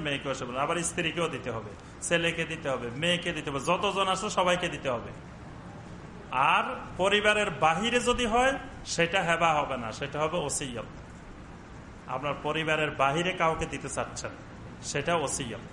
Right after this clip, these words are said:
ওসিয়তের মাধ্যমে আপনি সর্বোচ্চ এক তৃতীয়াংশ, এক তৃতীয়াংশের কম, এক তৃতীয়াংশের কম হইতে হবে, এক তৃতীয়াংশ থেকেও কিছু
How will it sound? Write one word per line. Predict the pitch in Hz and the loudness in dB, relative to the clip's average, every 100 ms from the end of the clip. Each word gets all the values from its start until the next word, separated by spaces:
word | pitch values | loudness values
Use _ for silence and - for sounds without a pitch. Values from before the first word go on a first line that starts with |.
| - | -8
ওসিয়তের | 135 143 156 156 160 | -4 -2 0 -2 -2
মাধ্যমে | 156 - 170 202 | -2 0 -2 0
আপনি | 147 151 | -2 0
সর্বোচ্চ | 156 143 151 - 196 - | 0 2 -2 -2 -2 2
এক | 180 175 - | 0 0 -4
তৃতীয়াংশ, | 170 170 170 160 156 - 233 - - - - - - - - - - - - - - - | -6 0 2 2 0 2 2 2 -8 -12 -12 -12 -12 -14 -12 -14 -14 -14 -14 -12 -10 -4
এক | 135 - | -4 -4
তৃতীয়াংশের | 160 160 156 190 180 | -2 -2 -2 -2 0
কম, | 208 214 151 113 - - - - - - 123 117 - | 4 4 2 -4 -10 -12 -14 -14 -12 -6 -4 -4 -2
এক | 143 143 | -2 -2
তৃতীয়াংশের | - 165 165 156 - 190 | -4 -2 0 0 -2 -2
কম | 180 170 151 | 2 2 2
হইতে | 156 143 | -2 -2
হবে, | 127 117 | -4 -2
এক | 120 117 | -4 -4
তৃতীয়াংশ | 151 139 143 143 175 175 | -4 -2 -2 -2 -4 -4
থেকেও | 175 185 | -4 -6
কিছু | 170 - | -6 -6